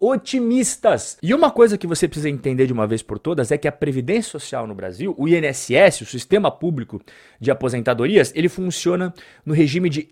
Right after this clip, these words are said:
repartição. Ou seja, em outras palavras aqui, é um mecanismo de transferência de renda. Os trabalhadores hoje, em idade ativa, que estão pagando todo santo mês,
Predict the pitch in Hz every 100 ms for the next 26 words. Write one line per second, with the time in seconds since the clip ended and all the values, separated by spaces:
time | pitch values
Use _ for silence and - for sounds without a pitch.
0 | - 123 120 151 214 226 226 - - 185
1 | 196 190 - 202 - - 139 110 101 -
2 | 165 - 151 110 - - - 180 175 143
3 | - 113 120 107 107 - - - - -
4 | 180 185 180 185 139 170 262 254 240 247
5 | - _ - 147 196 196 190 - 196 160
6 | 156 - 165 _ - - 175 151 113 92
7 | - 131 - 175 175 156 151 196 127 127
8 | 120 117 165 220 - - 151 160 139 135
9 | 123 - 131 160 220 240 190 - - 190
10 | 214 - 131 123 196 214 202 160 135 180
11 | 202 151 165 143 127 151 220 -